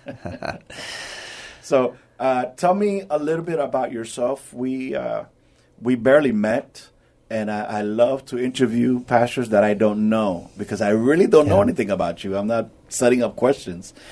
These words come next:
Speaker 2: <laughs>
Speaker 1: Uh, but tell me a little bit about you. Before we get to the church, the Wells
Speaker 2: Mm-hmm.
Speaker 1: S A, um, before we get there, I wanna, I wanna know about you, because we connect with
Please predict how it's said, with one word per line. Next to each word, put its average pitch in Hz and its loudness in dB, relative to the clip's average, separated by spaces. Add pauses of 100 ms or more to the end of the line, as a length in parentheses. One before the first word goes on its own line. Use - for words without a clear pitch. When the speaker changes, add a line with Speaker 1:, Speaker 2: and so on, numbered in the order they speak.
(160)
Speaker 2:
<laughs> 95 -6
Speaker 1:
Uh, 107 0
but 113 -2
tell 175 2
me 175 -10 (200)
a 147 -4
little 160 -2
bit 165 0
about 117 2
you. 143 -8
Before 127 0
we 185 2
get 147 -2
to 131 -12
the 107 -4
church, 120 -6
the 104 -4
Wells 107 -6
Speaker 2:
Mm-hmm. - -8
Speaker 1:
S 107 -2
A, 107 -6 (400)
um, 98 -6
before 107 -6
we 143 -4
get 107 -4
there, 113 -2
I - 0
wanna, 135 -2
I - -4
wanna 139 -2
know 135 -4
about 101 -8
you, 90 -10
because 98 -14
we 117 -8
connect 120 -8
with 101 -10